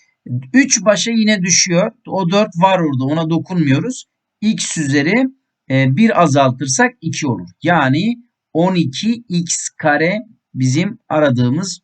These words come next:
türevdir arkadaşlar. Yine, e, şöyle ki, e, dördüncü, e, özellikte şöyle diyebiliriz arkadaşlar. Toplam ve fark halinde verilen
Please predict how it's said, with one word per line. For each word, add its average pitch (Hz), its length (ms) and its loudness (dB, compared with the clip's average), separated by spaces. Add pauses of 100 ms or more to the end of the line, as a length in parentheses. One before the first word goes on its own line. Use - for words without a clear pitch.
türevdir 120 320 -2
arkadaşlar. 87 560 -14 (580)
Yine, 320 200 0 (400)
e, 196 280 0
şöyle 233 400 2
ki, 214 180 2 (500)
e, 131 180 0
dördüncü, 220 760 4
e, 156 300 2
özellikte 147 1120 -2 (260)
şöyle 233 420 -2
diyebiliriz 175 440 0
arkadaşlar. 120 580 -2 (140)
Toplam 226 500 2
ve 233 100 2
fark 220 400 0
halinde 170 360 0
verilen 160 640 0